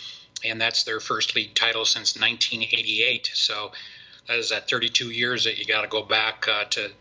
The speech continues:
to the last time that, uh, Chi High won boys basketball championship. So, uh, and, and, you know, going into the season, uh, they certainly were favored to be among the competitors and w-, challengers for the title, but,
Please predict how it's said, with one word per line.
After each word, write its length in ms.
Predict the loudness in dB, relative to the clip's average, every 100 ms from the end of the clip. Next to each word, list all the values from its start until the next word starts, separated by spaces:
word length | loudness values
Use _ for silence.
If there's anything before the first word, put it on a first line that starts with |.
| -6
to 80 |
the 140 | -4 2
last 280 | 2 2 2
time 240 | 0 0
that, 280 | -2 -2 0
uh, 160 | 0
Chi 280 | 2 2 2
High 200 | 2 0
won 300 | 0 -2 -4 -6 -14 -14 -14 -4
boys 260 | 0 2
basketball 560 | 4 4 4 0 -2 2
championship. 800 | 4 2 -2 0 2 2 2 2
So, 300 | 2 0 -6 -12 -6 -6 -2
uh, 300 | 0 0 0 -2
and, 140 | 2 2
and, 200 | 0 -2
you 60 |
know, 140 | -2 -2 0
going 220 | 2 2
into 140 | 0
the 80 | 2
season, 420 | 2 2 2 2
uh, 140 | 0 2
they 160 | 2
certainly 360 | 2 0 -2 -4
were 160 | -2 0
favored 400 | 2 2 0 -4
to 80 | -2
be 160 | 0
among 240 | 0 -2 -2
the 80 |
competitors 760 | -2 -2 0 2 2 0 2 0
and 140 | -2
w-, 180 | -10 0
challengers 560 | 2 2 0 0 2 2
for 120 | 2
the 80 | -2
title, 360 | 2 2 2
but, 160 | 0 0